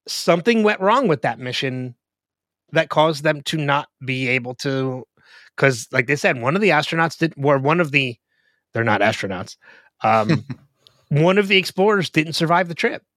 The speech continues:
Speaker 2: Yeah.
Speaker 1: Most
Speaker 2: They
Speaker 1: likely
Speaker 2: died.
Speaker 1: when it crashed.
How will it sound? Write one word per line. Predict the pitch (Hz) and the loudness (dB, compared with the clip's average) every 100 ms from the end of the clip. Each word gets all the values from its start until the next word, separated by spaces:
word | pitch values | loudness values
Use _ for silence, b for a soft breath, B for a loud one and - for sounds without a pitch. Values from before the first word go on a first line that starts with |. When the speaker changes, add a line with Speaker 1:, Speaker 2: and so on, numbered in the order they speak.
| _ _ _ _ _ | _ _ _ _ _
Speaker 2:
Yeah. | 113 113 - _ _ _ _ _ _ - | -2 0 -2 _ _ _ _ _ _ 0
Speaker 1:
Most | 226 311 - | 2 2 0
Speaker 2:
They | |
Speaker 1:
likely | 185 165 151 | 0 2 2
Speaker 2:
died. | 147 | 2
Speaker 1:
when | 139 | 0
it | 123 | -4
crashed. | - 139 139 190 - | 0 2 4 0 -4